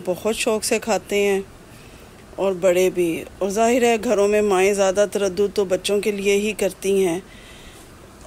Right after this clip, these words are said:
और मैं ये लहसुन को और अदरक को चॉप कर लूँगी या ग्रेट कर लूँगी और मिर्चों को सिर्फ कट लगाना है, क्योंकि मेरे पास मिर्चों की कमी है तो मैं एक मिर्च को कट लगा के ग्रेवी में डालूँगी और एक को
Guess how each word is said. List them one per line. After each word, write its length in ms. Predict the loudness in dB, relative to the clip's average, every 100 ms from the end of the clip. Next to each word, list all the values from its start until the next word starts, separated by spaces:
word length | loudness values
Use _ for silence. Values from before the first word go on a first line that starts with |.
| 0
और 120 | 0
मैं 160 | 4 2
ये 180 | 2
लहसुन 440 | 2 2 2 0 -2
को 160 | 0 2
और 180 | 2 2
अदरक 380 | 0 0 0 -2
को 220 | -2 -2 -2
चॉप 280 | 0 0 0
कर 180 | -2 -2
लूँगी 380 | -2 -4 -2 -4 -6 -10 -6
या 140 | -2 -2
ग्रेट 320 | 0 -2 -2
कर 200 | 0 0
लूँगी 400 | 0 -2 -2 -6 -8 -14 -20 -20 -20 -8
और 60 | -4
मिर्चों 340 | -2 -2 -4 -2
को 120 | -2
सिर्फ 260 | -2 -2 0
कट 220 | 0 0 -2
लगाना 440 | -2 -2 -2 -4
है, 260 | -6 -10 -20 -20 -20 -20 -14
क्योंकि 320 | -6 -4 -2
मेरे 220 | 0 0
पास 180 | 0 0
मिर्चों 340 | 0 -2 -2 -4
की 120 | -4
कमी 320 | -2 0 0
है 120 | 0
तो 100 | -2 -2
मैं 140 | -2 -2
एक 260 | -2 0 -2
मिर्च 180 | -6 -4
को 140 | -6
कट 280 | 2 2 2
लगा 240 | 0 0 0
के 160 | -2
ग्रेवी 360 | -2 0 0 0
में 160 | -2 0
डालूँगी 480 | 2 2 -2 0 0
और 120 | 0
एक 180 | 0 -2
को 120 | -8